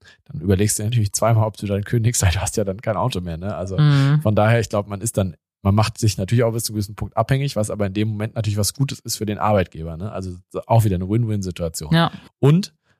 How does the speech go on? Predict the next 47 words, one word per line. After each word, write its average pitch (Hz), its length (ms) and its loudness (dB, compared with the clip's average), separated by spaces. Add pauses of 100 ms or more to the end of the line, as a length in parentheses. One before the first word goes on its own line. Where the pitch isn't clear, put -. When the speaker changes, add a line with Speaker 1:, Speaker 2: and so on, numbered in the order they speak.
Speaker 1:
was 101 180 4
haben 110 120 4
wir 104 80 2
se-, 104 200 -2
hab 104 140 0
ich 110 80 0
selber 127 240 4
hier 123 160 2
gesehen 123 300 -4
bei 110 80 -6
uns 123 160 -4
im 120 80 -10
Krankenhaus? 120 600 -2
Mega 104 260 2
gute 117 260 0
Werbung, 104 360 0 (120)
ne? 120 200 -4
Also 101 340 -6 (480)
ich 104 320 -4
kenne 120 240 4
Pflegekräfte, 120 560 -2
die 107 140 -2
sind 113 200 -8
dann 110 220 -4 (140)
dahin 104 320 4 (220)
gegangen, 110 440 -2
weil 98 240 0 (180)
das 110 100 0
Speaker 2:
Ja. 196 120 6
Speaker 1:
einfach 104 280 -2
natürlich 110 340 -2
mega 101 260 0
attraktiv 107 440 -6
ist. - 260 -18
Speaker 2:
Voll, 196 280 2 (140)
voll. - 320 2 (160)
Mhm. 156 240 6 (540)
Speaker 1:
Naja 98 180 4
gut, 90 240 -2
was 101 160 0
gibt's - 200 -4
noch 117 120 0
für - 200 0
andere 123 180 -2
Beispiele? 135 560 -2 (500)
Speaker 2:
Also 123 220 2
ein 127 340 4